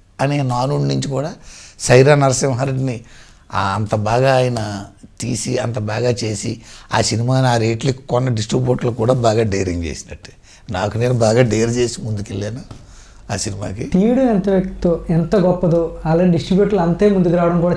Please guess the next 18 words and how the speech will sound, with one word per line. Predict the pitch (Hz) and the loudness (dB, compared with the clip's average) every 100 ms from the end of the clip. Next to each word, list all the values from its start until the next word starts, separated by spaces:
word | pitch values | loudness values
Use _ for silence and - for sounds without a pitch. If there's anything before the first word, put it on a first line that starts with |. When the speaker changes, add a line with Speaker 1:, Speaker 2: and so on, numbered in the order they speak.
| 160 | 0
Speaker 2:
చాలా | 156 | 2
గొప్పది | 147 143 170 151 | 2 0 0 0
ఆ | |
విషయంలో | 139 131 156 147 131 | 0 0 0 2 2
మాత్రం. | 123 - 139 | 0 2 2
Speaker 1:
డెఫినెట్గా | 117 120 95 95 - | 4 0 -2 -4 -2
ఆ | 113 | -2
సినిమాని | 107 120 123 131 135 | -2 -4 -2 -2 -2
ఆయన, | 117 113 113 110 92 - - - | -2 -2 -2 -4 -8 -18 -20 -2
ఆయన | 87 123 147 | 2 4 8
అంత | 165 160 139 151 | 8 8 6 4
రిస్క్ | 135 131 | 2 0
చేసి | 147 143 151 156 151 143 131 135 | 0 0 -2 -2 -2 -2 -4 -2
చేశారు, | 131 147 135 185 - - - - - | -2 0 -2 -4 -10 -20 -20 -20 -6
ఆయన | 107 110 | -2 -2
అంత | 104 107 110 123 | -2 -4 -2 2
కష్టపడి | 127 139 143 143 131 | 2 2 2 2 0
చేశారు. | 131 127 131 143 | -2 -2 -2 -4